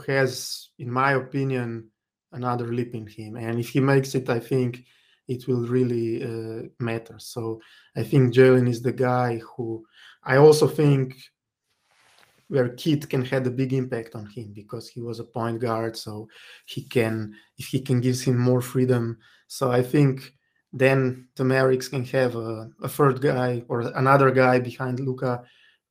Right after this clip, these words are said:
uh, who can attack, who can be scorer and creator. And this was one of the pieces I did last year was on Jalen. And I think what I liked really last year about Jalen was –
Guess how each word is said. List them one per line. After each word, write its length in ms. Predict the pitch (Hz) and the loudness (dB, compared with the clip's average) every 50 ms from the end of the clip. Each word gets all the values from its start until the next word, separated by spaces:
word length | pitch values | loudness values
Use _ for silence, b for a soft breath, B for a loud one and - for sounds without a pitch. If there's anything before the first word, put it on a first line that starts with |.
| _ _ _ _ - 139 | _ _ _ _ -10 -8
uh, 260 | 117 113 113 113 113 | -6 -6 -6 -6 -8
who 240 | - - 131 127 131 | -8 -8 -8 -8 -6
can 600 | - 131 123 120 120 120 117 117 113 113 113 _ _ _ _ _ _ _ - | 0 0 2 2 2 -2 -2 -4 -6 -8 -12 _ _ _ _ _ _ _ -8
attack, 480 | 131 127 - - 131 127 127 123 123 - | -8 -8 -2 4 4 6 6 6 4 0
who 220 | - - 135 131 | -6 -8 -10 -8
can 260 | - 139 127 123 120 | -4 -4 -4 -4 -4
be 500 | 120 131 127 127 127 123 120 117 113 - _ _ | -2 -2 0 0 0 0 -2 -4 -8 -10 _ _
scorer 560 | - - - - - 139 131 131 127 123 127 | -12 -12 -12 -6 -2 0 2 2 4 2 2
and 220 | 123 123 131 127 | 2 0 -2 -4
creator. 720 | 127 - 131 127 127 131 131 127 127 131 123 120 120 120 b b b b b b b b b | -2 0 2 4 6 6 4 2 0 -2 -2 -2 -2 -6 b b b b b b b b b
And 160 | 127 123 135 | -4 -2 0
this 140 | 175 165 - | 0 4 4
was 140 | 175 156 139 | 4 4 8
one 180 | 156 160 160 | 8 8 8
of 120 | 170 160 143 | 8 6 4
the 80 | 139 | 4
pieces 300 | 131 - 165 165 160 - | 0 -2 -4 -4 -4 -2
I 160 | 139 127 127 120 | -2 -2 -2 -4
did 220 | 120 131 135 135 | -6 -6 -6 -4
last 320 | 131 131 131 123 - - | -2 -2 -2 -4 -6 -6
year 160 | 143 139 135 131 | -4 -4 -2 -2
was 260 | 127 123 117 117 123 | -4 -4 -6 -8 -10
on 160 | 120 113 110 | -10 -10 -8
Jalen. 400 | 117 120 123 131 135 139 135 127 | -6 -2 -2 -2 -2 -2 -4 -6
And 280 | 117 113 110 107 104 _ _ _ _ _ _ _ _ _ | -6 -8 -12 -14 -16 _ _ _ _ _ _ _ _ _
I 80 | - 110 | -16 -16
think 300 | - - 135 127 127 127 - _ _ _ _ _ _ _ _ _ _ _ _ _ _ _ _ _ _ _ _ | -8 -4 -4 -4 -4 -6 -12 _ _ _ _ _ _ _ _ _ _ _ _ _ _ _ _ _ _ _ _
what 280 | - 131 127 127 127 147 | 0 2 2 4 6 6
I 80 | 135 | 6
liked 340 | 131 131 135 143 143 143 - | 6 8 8 6 6 4 0
really 280 | 139 151 160 160 151 139 | -2 -2 0 2 2 2
last 320 | 131 131 135 135 - - | 2 2 0 0 -4 -2
year 160 | 147 143 135 | 0 2 2
about 320 | 131 127 131 135 135 131 127 | 2 2 2 2 2 0 2
Jalen 360 | 139 139 139 139 143 135 131 | 0 0 2 2 0 0 0
was – 380 | 127 131 127 127 - - - | 0 0 -2 -2 -6 -12 -14